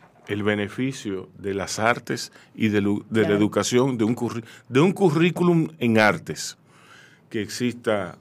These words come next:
Speaker 1: en, en cualquier país para los muchachos, para los niños, eh, eh,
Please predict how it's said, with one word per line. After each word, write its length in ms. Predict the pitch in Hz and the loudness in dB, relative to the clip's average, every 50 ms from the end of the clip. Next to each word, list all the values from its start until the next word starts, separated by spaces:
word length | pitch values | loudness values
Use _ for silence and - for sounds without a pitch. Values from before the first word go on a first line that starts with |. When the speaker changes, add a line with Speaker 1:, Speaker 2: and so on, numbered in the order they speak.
| _ _ _ | _ _ _
Speaker 1:
en, 380 | - 104 107 101 95 90 82 - | -12 -10 -10 -10 -10 -12 -12 -12
en 200 | - 101 98 95 | -12 -10 -10 -8
cualquier 440 | 85 - 104 98 90 - - - 139 | -2 0 0 0 0 2 2 2 4
país 560 | 139 165 147 123 104 92 98 98 - - - - _ _ _ _ _ _ _ _ _ _ _ _ | 4 2 4 4 4 2 2 -2 -8 -12 -14 -18 _ _ _ _ _ _ _ _ _ _ _ _
para 220 | 117 113 110 107 | 0 2 2 2
los 140 | 104 104 98 | 2 0 -2
muchachos, 580 | 101 98 92 85 - 98 95 92 - - 90 - | -2 -4 -6 -4 -2 -2 -2 -2 -2 -6 -8 -2
para 200 | - 92 90 90 | 0 2 2 2
los 160 | 90 90 90 | 2 0 0
niños, 580 | 95 95 95 95 92 90 87 82 - - - - _ | 0 0 0 0 0 -2 -4 -4 -8 -12 -14 -16 _
eh, 460 | - 92 90 85 78 73 71 71 - _ _ | -14 -14 -14 -14 -16 -18 -20 -20 -20 _ _
eh, 320 | - - 78 64 53 - | -20 -18 -18 -20 -20 -20